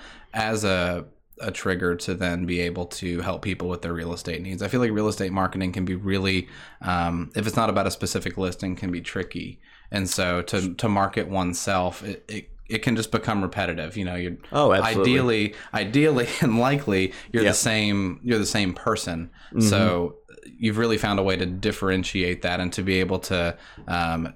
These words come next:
Speaker 1: to give this information to people and to give these kind of little hidden gems in that way. Is that, is that kind of what the, the idea was with that?
Speaker 2: Yes, and along with standing out and also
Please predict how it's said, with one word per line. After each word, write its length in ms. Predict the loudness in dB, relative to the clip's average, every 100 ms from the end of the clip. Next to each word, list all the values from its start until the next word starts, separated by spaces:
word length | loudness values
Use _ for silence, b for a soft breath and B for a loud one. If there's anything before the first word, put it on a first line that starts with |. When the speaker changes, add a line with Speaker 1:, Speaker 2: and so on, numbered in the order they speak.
| -8
Speaker 1:
to 80 | -6
give 600 | -6 0 2 2 0 -2
this 180 | -2 0
information 640 | -2 -2 0 0 0 -2
to 60 | -4
people 380 | -4 -4 -2 -4
and 100 | -4
to 80 | -4
give 260 | -2 -2
these 160 | -2 -4
kind 160 | -4
of 60 | -2
little 160 | -2 -4
hidden 320 | -6 -4 -4
gems 440 | -4 -6 -6 -8
in 100 | -10
that 200 | -10 -10
way. 200 | -8 -8 -8
Is 120 | -8 -6
that, 160 | -6
is 100 | -6
that 180 | -6 -6
kind 220 | -4 -2
of 80 | -2
what 160 | -2 -4
the, 220 | -6 -8 -12 -12 -4
the 60 |
idea 380 | -2 -2 -4 -2
was 200 | -2 -2
with 140 | -4 -4
that? 260 | -4 -6 b b b b -14 -8
Speaker 2:
Yes, 380 | 4 6 6 2 0
and 200 | 2 2 4
along 480 | 6 8 8 6
with 500 | 6 8 6 4 -2 -10
standing 460 | -4 0 0 2 0
out 240 | 0 -2
and 100 | 2
also 800 | 2 4 4 6 4 2 0 -4